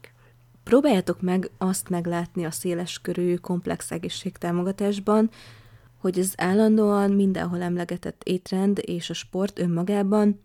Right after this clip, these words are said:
nem determinálja az egészségeteket, hanem egyéb területek is vannak, ahol aktívan tehettek érte. Hiszen, ahogy már többször említettük, az egészségünk egy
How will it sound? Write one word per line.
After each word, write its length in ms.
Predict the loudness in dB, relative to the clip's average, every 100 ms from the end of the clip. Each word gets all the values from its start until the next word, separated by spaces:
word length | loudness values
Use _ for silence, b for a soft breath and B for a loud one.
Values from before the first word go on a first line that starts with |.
| _
nem 320 | 2 2 0
determinálja 720 | -6 -6 -8 -6 -4 -4 -6
az 120 | -8
egészségeteket, 960 | -10 -12 -10 -8 -8 -8 -6 -2 -2 -4 B B B
hanem 480 | -2 2 4 4 2 0
egyéb 280 | -2 -2 -4
területek 500 | -4 -2 -4 -8 -12
is 140 | -8
vannak, 540 | 0 2 2 2 -4 -4
ahol 440 | 0 2 2 2 -2
aktívan 500 | -6 -6 -4 -4 -4
tehettek 480 | -6 -6 -10 -12
érte. 380 | -10 -10 -12 -16 b b b b b
Hiszen, 380 | -2 2 4 4
ahogy 320 | 0 0 2
már 180 | 0 -2
többször 400 | -6 -6 -4 -4
említettük, 640 | -4 -4 -4 -2 -2 -2 B B B -8
az 140 | -4
egészségünk 800 | -2 -2 0 0 2 2 2 -2
egy 300 | -6 -8